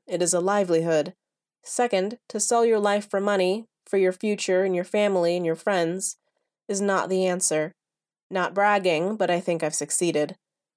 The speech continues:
My family to this day are still talking to each other. I think I got that from my mother.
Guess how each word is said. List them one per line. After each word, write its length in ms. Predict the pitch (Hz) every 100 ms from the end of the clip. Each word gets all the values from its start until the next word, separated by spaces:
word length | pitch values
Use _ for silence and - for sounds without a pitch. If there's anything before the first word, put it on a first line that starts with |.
| _ _ -
My 160 | 262 269
family 400 | 254 240 226 233
to 140 | 240
this 180 | 214 -
day 340 | 214 196 208
are 100 | 202
still 240 | 190 208 202
talking 420 | 208 185 175 175
to 100 | 196
each 200 | 160 -
other. 320 | 170 170 208 - _ _ _ _ _ _ -
I 80 | 180
think 240 | 190 180
I 80 | 165
got 220 | 170 156
that 180 | 160 -
from 160 | 165
my 120 | 160 160
mother. 540 | 202 185 156 143